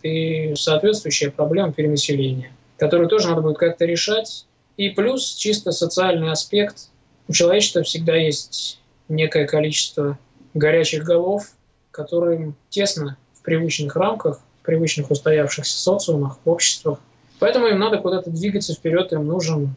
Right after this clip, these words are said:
так называемый фронтир. Космос может стать этим новым фронтиром, мирным, без уничтожения каких-то индейцев. Многим людям по природе своей свойственно преодолевать какие-то серьёзные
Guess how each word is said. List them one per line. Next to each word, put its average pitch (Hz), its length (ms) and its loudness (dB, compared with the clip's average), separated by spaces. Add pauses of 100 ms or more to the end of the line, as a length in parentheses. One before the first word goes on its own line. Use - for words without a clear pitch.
(100)
так 147 140 -10
называемый 143 340 2
фронтир. 151 580 0 (720)
Космос 196 420 0
может 160 220 2
стать 170 280 0
этим 151 220 -2
новым 151 360 2
фронтиром, 147 760 0 (180)
мирным, 170 480 2 (220)
без 160 260 0
уничтожения 151 800 0 (200)
каких-то 143 420 -2
индейцев. 143 580 2 (840)
Многим 190 360 2
людям 160 600 0 (160)
по 160 80 0
природе 165 420 2
своей 143 440 -2 (240)
свойственно 147 840 -2 (160)
преодолевать 156 920 2 (100)
какие-то 143 720 -4 (100)
серьёзные 139 760 0